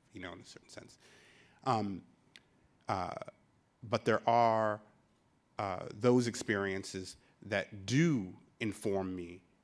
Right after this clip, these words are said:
in, in, and in terms of critical capacities, in terms of thinking, um, uh,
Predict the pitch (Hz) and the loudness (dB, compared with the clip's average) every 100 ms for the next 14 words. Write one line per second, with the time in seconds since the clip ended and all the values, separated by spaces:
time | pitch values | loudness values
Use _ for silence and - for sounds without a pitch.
0 | _ _ 95 92 90 _ - 104 92 85 | _ _ -8 -8 -8 _ -12 -10 -8 -12
1 | _ 101 90 87 - 90 117 101 92 - | _ -8 -8 -10 -14 -14 -8 -8 -8 0
2 | 131 117 107 98 - _ _ _ _ - | 2 4 2 0 -6 _ _ _ _ -4
3 | - 113 120 - 95 87 87 90 - - | 4 4 4 -4 -8 -10 -14 -14 -16 -4
4 | - 123 123 92 92 - _ - _ _ | 2 2 2 -6 -10 -16 _ -20 _ _
5 | - 104 92 90 85 - _ - _ - | -8 -6 -6 -8 -14 -20 _ -20 _ -20
6 | _ - 95 90 - | _ -14 -10 -10 -12